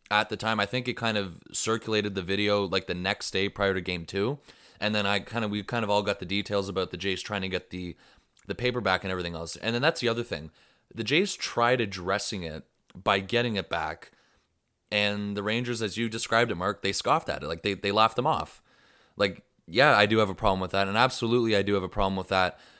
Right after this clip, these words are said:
um, taking the actual card. And again, it's, I think a lot of people were kind of comparing,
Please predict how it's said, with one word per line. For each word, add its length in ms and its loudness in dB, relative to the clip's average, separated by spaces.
um, 460 0
taking 640 -4
the 100 2
actual 300 0
card. 260 0
And 80 -4
again, 400 -2
it's, 200 0
I 100 2
think 180 2
a 40 10
lot 140 10
of 40 4
people 160 0
were 80 4
kind 180 2
of 120 -2
comparing, 580 0